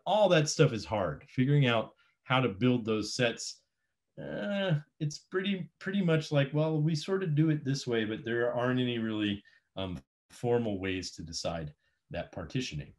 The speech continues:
So here are some examples of risks in this data set assembly. Number one is poisoning.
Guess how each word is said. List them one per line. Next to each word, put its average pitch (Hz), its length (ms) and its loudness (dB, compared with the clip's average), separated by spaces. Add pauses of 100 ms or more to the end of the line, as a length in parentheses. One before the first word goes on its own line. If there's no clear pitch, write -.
(480)
So 160 340 6 (140)
here 262 280 6
are 202 40 8
some 147 240 4
examples 117 560 -2
of 90 180 -8
risks 104 320 -6
in 107 80 -6
this 101 160 -6
data 104 240 -6
set 95 220 -6
assembly. 98 500 0
Number 139 260 6
one 139 560 6
is 110 340 -4
poisoning. 107 640 4